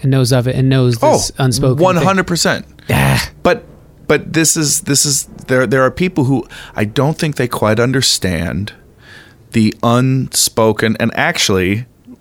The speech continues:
Speaker 2: loudly spoken and shouted, but still don't necessarily hear it, moral agreement among the real guys and
Speaker 1: Yeah.
Speaker 2: girls of the profession.
Speaker 1: Yeah.
Speaker 2: You know, that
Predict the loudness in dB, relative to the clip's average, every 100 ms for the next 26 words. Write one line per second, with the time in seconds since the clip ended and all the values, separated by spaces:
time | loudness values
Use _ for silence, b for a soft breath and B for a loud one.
0 | _ _ -20 _ -4 0 2 2 2 0
1 | 2 0 0 0 -2 -2 2 2 2 0
2 | -2 -4 -4 0 0 0 0 0 -2 -2
3 | -2 0 0 0 0 0 2 0 -4 B
4 | B B B B B B B B -20 -20
5 | -20 -20 _ 0 2 4 4 2 0 0
6 | 0 2 0 -2 -6 _ 0 2 2 2
7 | 0 -2 0 2 2 2 2 2 0 0
8 | 2 0 0 0 0 -2 -6 -4 0 2
9 | 2 2 4 2 2 -2 -4 -6 b b
10 | b b -2 0 0 0 0 -2 0 0
11 | 0 0 -2 -4 -4 -2 -2 -4 -2 0
12 | 2 0 -2 B B B B -2 0 0
13 | -2